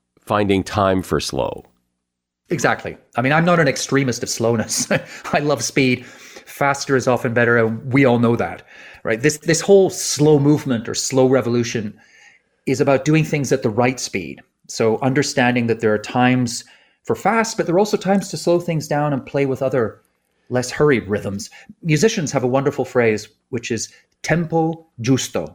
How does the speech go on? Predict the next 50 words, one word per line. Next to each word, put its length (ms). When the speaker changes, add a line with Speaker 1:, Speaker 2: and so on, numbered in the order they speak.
Speaker 2:
which 200
means 220
the 80
correct 440
tempo 380
for 160
each 200
piece 200
of 60
music. 440
And 100
that 140
kind 180
of 80
gets 280
at 80
what 200
this 340
slow 580
revolution 720
or 100
slow 320
creed 400
is 140
all 160
about. 280
It's 120
about 180
finding 320
the 80
right 240
tempo 540
for 120
the 80
moment. 500
A-, 180
and 100
when 120
I'm 100
talking 320
about 140
slowing 300
down, 120
I'm 120
really 140
talking 280
about 120
something 300
bigger 280
than, 300